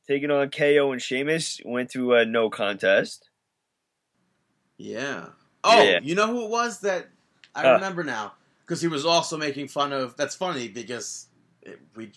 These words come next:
Speaker 2: we're speaking about the match now. He was also calling Neville a shrimp.
Speaker 1: Oh.
Speaker 2: Neville is five ten.
Speaker 1: Yeah, Neville, Neville's, uh,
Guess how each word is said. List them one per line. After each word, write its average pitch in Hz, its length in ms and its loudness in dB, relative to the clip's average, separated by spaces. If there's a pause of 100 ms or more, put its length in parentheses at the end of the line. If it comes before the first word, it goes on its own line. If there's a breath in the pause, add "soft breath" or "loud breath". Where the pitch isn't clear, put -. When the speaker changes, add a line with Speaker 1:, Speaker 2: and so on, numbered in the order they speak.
(180)
Speaker 2:
we're 107 100 -12
speaking 123 380 -10
about 101 300 -10
the 101 80 -20
match 104 280 -14
now. 123 360 -8 (380 soft breath)
He 160 100 -4
was 151 160 -6
also 156 480 0
calling 131 600 -4
Neville 170 440 0
a 120 60 -6
shrimp. - 400 -12 (580)
Speaker 1:
Oh. 110 640 8 (380)
Speaker 2:
Neville 160 640 -2
is 110 160 -10
five 95 360 -6
ten. - 360 -16 (260)
Speaker 1:
Yeah, 135 240 6
Neville, 151 380 2
Neville's, 160 480 0 (280)
uh, 101 420 0